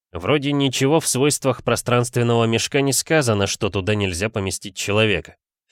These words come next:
А это вариант. Выбора особо нет, просто из города с Шустриком не выйти. А вот так запросто. Попробую. Вдруг получится. Не выйдет, значит, что-то другое придумаю. А если удастся, доберусь до своей таверны.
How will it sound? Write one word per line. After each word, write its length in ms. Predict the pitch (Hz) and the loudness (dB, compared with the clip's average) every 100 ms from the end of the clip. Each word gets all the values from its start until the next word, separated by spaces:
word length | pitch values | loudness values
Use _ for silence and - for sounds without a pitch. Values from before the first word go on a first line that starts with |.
| _ _ _ | _ _ _
А 80 | - | -2
это 240 | 82 117 139 | 0 2 2
вариант. 480 | 160 127 87 - _ _ _ _ | 2 2 -2 -8 _ _ _ _
Выбора 400 | 117 165 160 151 | -2 2 4 4
особо 340 | 143 - 143 143 | 4 2 2 2
нет, 340 | 156 139 98 | 4 2 2
просто 480 | 95 95 - 104 98 | 0 -2 0 0 0
из 160 | 95 85 | -2 -2
города 380 | 110 127 95 | 0 2 0
с 100 | 92 | -2
Шустриком 600 | - 113 - 113 101 107 107 | -2 -2 -2 -2 0 0 0
не 100 | 113 | 0
выйти. 420 | 120 92 80 - - - _ _ | 0 -2 -4 -12 -18 -20 _ _
А 80 | 87 | -4
вот 240 | 82 92 - - | 0 -2 -4 -4
так 180 | 143 131 | -4 -2
запросто. 640 | 87 90 80 78 - - _ _ _ _ _ - | 0 0 -2 -6 -8 -10 _ _ _ _ _ -6
Попробую. 560 | 156 151 92 58 - _ _ _ | 0 2 2 -4 -14 _ _ _
Вдруг 380 | 82 85 120 - | -8 -2 -2 2
получится. 640 | 113 110 90 73 - - _ _ _ _ _ _ | 2 4 0 -6 -10 -12 _ _ _ _ _ _
Не 180 | 87 95 | -6 -2
выйдет, 400 | 117 190 190 160 | 2 2 4 0
значит, 340 | 110 165 165 139 | 2 0 0 -4
что-то 320 | - 160 156 | -4 -4 -2
другое 440 | 143 139 120 98 | -2 2 2 2
придумаю. 520 | 95 90 85 69 - _ _ _ _ _ | 0 -2 -4 -8 -14 _ _ _ _ _
А 80 | 87 | -4
если 300 | 90 - 107 | -2 -2 -2
удастся, 600 | 92 82 120 - - 147 | 0 2 0 0 -2 -2
доберусь 460 | 113 101 120 151 | 0 0 2 0
до 140 | 101 107 | -2 -2
своей 340 | 101 92 95 | 0 0 0
таверны. 540 | 90 92 90 80 - | 0 0 0 -4 -8